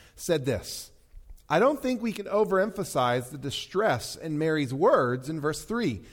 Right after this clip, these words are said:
They have no more wine." In Jewish wedding feast,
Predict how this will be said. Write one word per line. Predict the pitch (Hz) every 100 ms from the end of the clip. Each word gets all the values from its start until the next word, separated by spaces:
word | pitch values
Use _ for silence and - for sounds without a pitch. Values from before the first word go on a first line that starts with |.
| - - -
They | 147
have | 123 143 165 151
no | 123 147
more | 113 113 127
wine." | 139 160 123 87 - _ _ _ _ _
In | 147 139
Jewish | 123 190 247 - -
wedding | 151 180 214 190
feast, | - 127 131 - - -